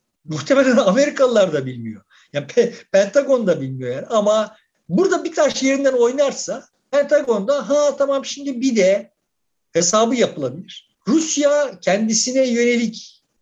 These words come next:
kendi topraklarında, ke-, kendi toprağa saydığı yerlerdeki şeyi aşmak için,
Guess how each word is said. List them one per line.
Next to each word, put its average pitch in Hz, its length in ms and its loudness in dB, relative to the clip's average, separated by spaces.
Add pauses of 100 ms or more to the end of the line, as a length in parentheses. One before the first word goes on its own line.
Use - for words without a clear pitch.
kendi 185 360 2
topraklarında, 170 760 0
ke-, - 380 -8
kendi 190 280 -2
toprağa 220 380 0
saydığı 190 360 2
yerlerdeki 175 840 0
şeyi 180 580 -2 (220)
aşmak 233 580 0
için, - 400 -8